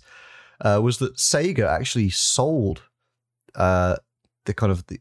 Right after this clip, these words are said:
operations of all their arcades in Japan, to another company. I forgot the name of the company, um, but this was, like, early this year or late last year. Um,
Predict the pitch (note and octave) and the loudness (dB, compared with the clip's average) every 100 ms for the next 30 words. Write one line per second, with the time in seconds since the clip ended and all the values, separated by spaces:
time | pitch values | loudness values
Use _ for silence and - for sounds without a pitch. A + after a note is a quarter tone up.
0 | - G#2 - G#2 A#2+ - F#2+ F2+ F#2+ F#2+ | -8 -6 -2 0 0 2 0 0 -2 0
1 | F#2 F2 F2 G#2 F#2+ E2+ - F2+ - - | 0 0 -2 0 0 -2 -2 -4 -4 -2
2 | E2+ F2+ - _ _ _ _ _ A#2+ G2+ | -2 -4 -10 _ _ _ _ _ 2 2
3 | G#2+ G2+ G#2+ B2 - - F#2+ G2+ A#2+ A#2+ | 4 2 0 -2 -2 -8 -10 -8 -4 -2
4 | G#2 F#2 F2 F#2+ F2+ F2+ A2 A#2 - _ | 0 0 -2 -6 -6 -4 -2 -4 -4 _
5 | _ - _ _ G2 F#2+ F#2 F#2 _ _ | _ -20 _ _ 0 2 2 0 _ _
6 | - G#2 G2+ - _ _ _ _ _ C3 | -2 0 0 -4 _ _ _ _ _ -2
7 | C#3+ F3+ C#3+ - G#2 G#2 G#2 G2+ G2 G2+ | 0 0 -2 0 0 2 2 0 0 0
8 | G#2+ G#2 F#2+ - F2 F#2 - F#2+ G#2+ B2+ | 0 2 0 0 -4 -4 -2 0 0 -2
9 | _ _ _ _ _ _ - E2+ F2 F2 | _ _ _ _ _ _ -8 0 2 2
10 | F2 F2 | 0 -2